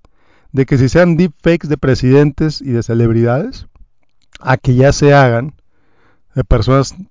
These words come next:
comunes y corrientes, de personas normales. Y no solo eso, con el propósito de defraudar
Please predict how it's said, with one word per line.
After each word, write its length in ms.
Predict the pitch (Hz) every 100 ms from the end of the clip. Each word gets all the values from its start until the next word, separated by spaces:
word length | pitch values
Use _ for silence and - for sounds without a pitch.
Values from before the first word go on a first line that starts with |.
| -
comunes 440 | 117 120 135 127
y 60 | 110
corrientes, 560 | 110 107 107 101 -
de 80 | 123
personas 320 | 95 104 117
normales. 760 | 120 107 98 101 98 120 - - -
Y 120 | -
no 160 | 139 147
solo 340 | 160 143 139
eso, 220 | 151 - 175
con 240 | 147 135
el 120 | 131
propósito 840 | - 123 - 143 - 143 - 147 -
de 180 | 120 110
defraudar 840 | 117 - 113 104 107 110 113 143